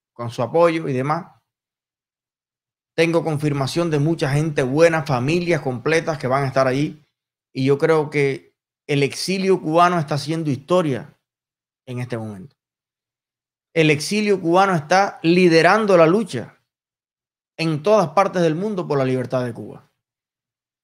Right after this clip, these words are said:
Y hoy yo por lo menos me siento profundamente orgulloso y agradecido de todos los cubanos que están haciendo algo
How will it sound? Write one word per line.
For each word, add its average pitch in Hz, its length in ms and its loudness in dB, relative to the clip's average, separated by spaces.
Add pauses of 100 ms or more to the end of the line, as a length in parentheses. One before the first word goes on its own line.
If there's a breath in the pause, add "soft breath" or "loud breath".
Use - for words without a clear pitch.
(140)
Y 135 120 0
hoy 175 200 6
yo 170 200 2
por 165 140 2
lo 143 120 2
menos 170 260 0
me 143 140 0
siento 170 540 -6
profundamente 175 960 0
orgulloso 165 480 0
y 175 40 4
agradecido 156 600 2
de 151 80 2
todos 170 240 2
los 156 120 0
cubanos 170 500 0 (1120)
que 131 60 -6
están 160 240 0
haciendo 156 540 -2
algo 147 400 2